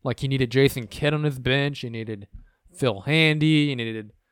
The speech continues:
Lionel Hollins, he needed all these guys that have been coaches before in the N B A or currently a coach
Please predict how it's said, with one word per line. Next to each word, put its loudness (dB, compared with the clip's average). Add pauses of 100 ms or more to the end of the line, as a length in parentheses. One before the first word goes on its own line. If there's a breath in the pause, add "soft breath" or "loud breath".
(180)
Lionel 0
Hollins, 2
he -2
needed 2
all 2
these -4
guys 0
that -6
have -8
been -4
coaches 2
before -6
in -8
the -4
N -8
B -2
A 0
or -2
currently -2
a -12
coach -12